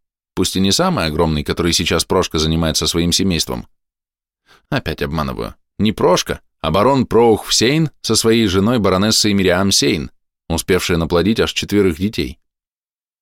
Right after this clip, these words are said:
Во время того нашего с Калайном разговора я и выложил ему свои планы. Создать империю внутри империи.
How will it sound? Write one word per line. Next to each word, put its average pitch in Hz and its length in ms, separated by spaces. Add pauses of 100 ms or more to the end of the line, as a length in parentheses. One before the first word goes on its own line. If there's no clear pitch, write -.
(760)
Во 104 180
время 127 300
того 117 260
нашего 104 300
с - 60
Калайном 101 420
разговора 110 580 (240)
я 196 180
и 185 60
выложил 165 360
ему 120 240
свои 113 240
планы. 71 380 (540)
Создать 95 440
империю 85 520
внутри 95 420
империи. 85 540